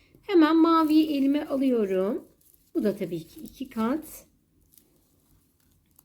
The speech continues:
Siz tek kat da yapabilirsiniz konuştuğumuz gibi. Yine düğümümü yapıyorum. Bir zincirimi çektim.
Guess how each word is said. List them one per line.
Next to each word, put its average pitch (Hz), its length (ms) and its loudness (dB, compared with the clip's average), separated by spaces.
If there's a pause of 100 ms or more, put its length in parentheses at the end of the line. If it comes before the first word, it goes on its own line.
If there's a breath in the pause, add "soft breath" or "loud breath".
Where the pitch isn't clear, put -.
(640 soft breath)
Siz - 240 -8
tek 311 220 4
kat 202 200 -8
da 370 40 -4
yapabilirsiniz 214 800 -4
konuştuğumuz 196 720 -10
gibi. 302 360 -12 (460 soft breath)
Yine 285 240 -2
düğümümü 240 640 0 (680)
yapıyorum. 220 720 -4 (380)
Bir 339 100 -2
zincirimi 185 540 -6
çektim. 214 520 -14